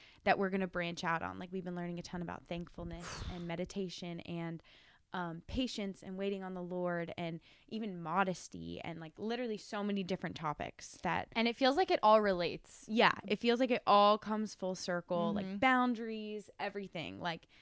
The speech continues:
Speaker 1: in so many different areas. So that's kind of, like, the root of, like, a little bit of where this podcast came from. So
Speaker 2: Mm-hmm.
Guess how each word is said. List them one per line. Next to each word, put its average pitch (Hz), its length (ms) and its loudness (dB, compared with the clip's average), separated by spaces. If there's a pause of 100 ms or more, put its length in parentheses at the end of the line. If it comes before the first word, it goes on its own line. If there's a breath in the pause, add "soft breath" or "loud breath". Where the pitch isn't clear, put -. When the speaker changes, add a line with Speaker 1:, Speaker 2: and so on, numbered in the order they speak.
(140)
Speaker 1:
in 196 140 -4
so 220 120 2
many 220 200 4
different 196 320 -2
areas. 175 500 0
So 175 340 2
that's 185 240 4
kind 294 300 4
of, 254 120 2
like, 175 340 2 (480 soft breath)
the 190 200 4
root 180 460 0
of, 175 260 -2
like, 170 240 -2 (120)
a 170 40 -2
little 190 200 0
bit 269 80 2
of 240 100 -2
where 180 140 2
this 165 160 -8
podcast - 480 -10
came - 220 -12
from. - 280 -8
So 226 180 2
Speaker 2:
Mm-hmm. 185 200 4